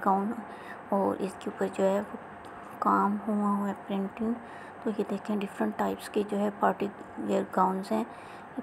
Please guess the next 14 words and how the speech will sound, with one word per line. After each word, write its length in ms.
पाकिस्तानी 520
आप 120
wedding 320
में 120
भी 60
पहन 280
सकते 320
हैं, 220
किसी 280
की 380
जो 160
अगर 240
चाहें 320
तो। 120